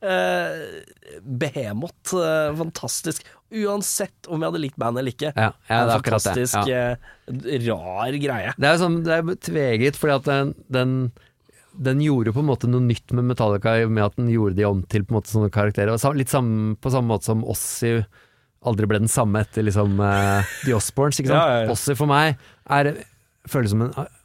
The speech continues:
Speaker 2: altså, Ozzy føles som en familie mer. Altså, han er onkelen min.
Speaker 1: Ja, ja, ja.
Speaker 2: Er helt personlig. Det er Paul McCartney og Ozzy og et par stykker som er liksom,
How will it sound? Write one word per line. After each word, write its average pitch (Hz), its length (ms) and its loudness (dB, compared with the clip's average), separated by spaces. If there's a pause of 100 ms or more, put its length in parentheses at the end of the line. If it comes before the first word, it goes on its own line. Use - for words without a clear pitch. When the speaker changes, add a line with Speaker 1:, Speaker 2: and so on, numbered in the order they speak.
(160)
Speaker 2:
altså, 135 140 0
Ozzy 139 400 -2
føles 117 220 0
som 113 120 2
en 117 140 0
familie 113 640 0
mer. 95 220 0
Altså, 117 240 2
han 131 240 2
er 120 160 2
onkelen 104 400 0
min. 120 160 4 (100)
Speaker 1:
Ja, 156 200 2 (100)
ja, 131 140 4
ja. 120 100 2
Speaker 2:
Er 123 240 -2
helt 143 240 2
personlig. 117 480 0
Det 143 80 -4
er 151 160 2
Paul 147 140 2
McCartney 120 500 0
og 120 300 2
Ozzy 120 400 -4
og 110 480 2
et 110 80 -6
par 117 100 0
stykker 113 380 -4
som 120 100 -2
er 110 140 2
liksom, 113 180 -2